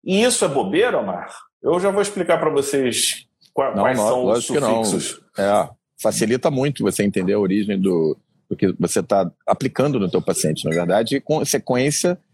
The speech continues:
Speaker 2: disso, você pode ter uma noção, é, melhor até dos efeitos colaterais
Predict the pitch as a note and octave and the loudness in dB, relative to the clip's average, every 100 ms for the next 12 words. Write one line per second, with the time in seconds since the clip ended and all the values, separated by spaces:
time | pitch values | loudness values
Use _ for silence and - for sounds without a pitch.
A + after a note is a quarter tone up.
0 | _ - A#2+ C#3+ D#3 D3 - C#3 C3+ - | _ -2 0 2 0 0 -2 0 -2 -2
1 | C#3+ C3+ C3 A#2+ - B2 B2+ C#3 _ _ | -2 0 0 0 0 0 0 -2 _ _
2 | - - F#2 F#2+ F#2+ F#2 G2+ G#2 G#2+ B2 | -20 -6 -2 0 0 2 2 2 -2 -2
3 | C3+ D3+ - C#3+ - D#3 - B2+ B2+ | -2 -2 -2 -2 0 0 0 0 -2